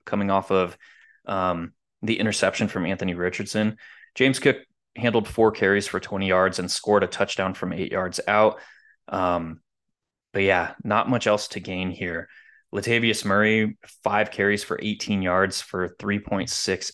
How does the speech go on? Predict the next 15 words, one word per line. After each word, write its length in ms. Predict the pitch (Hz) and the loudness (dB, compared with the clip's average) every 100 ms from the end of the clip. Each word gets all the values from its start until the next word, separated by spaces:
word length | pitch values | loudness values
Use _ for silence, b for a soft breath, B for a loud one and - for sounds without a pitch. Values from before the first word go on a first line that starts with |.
| - | 0
average, 600 | 101 104 104 104 98 - | 2 4 4 4 2 -6
about 680 | 101 _ - 90 95 - | -10 _ -4 2 2 2
what 220 | 82 - | 0 0
we 100 | 101 | -2
should 240 | 98 - 90 | -4 -4 -6
expect, 760 | 85 - - - 127 - - - b b b - | -6 -10 -4 2 4 2 -4 -20 b b b -8
um, 380 | 101 95 92 90 | -4 -2 -2 -4
from 800 | - - 104 101 98 92 95 - | -8 0 4 6 6 4 -2 -4
kind 200 | - 95 | -6 -2
of 100 | 98 | -2
the 380 | 95 95 90 87 - - _ _ _ _ _ _ 117 113 | -2 -4 -4 -6 -10 -14 _ _ _ _ _ _ -10 0
big-bodied 800 | 117 107 104 95 98 92 90 - - _ _ | 0 2 2 2 2 -2 -4 -8 -16 _ _
short 280 | - 101 92 | -4 0 0
yardage 420 | 95 95 87 - | 2 0 -2 -8
bruisers. 540 | 98 90 90 90 90 | -8 -6 -6 -8 -8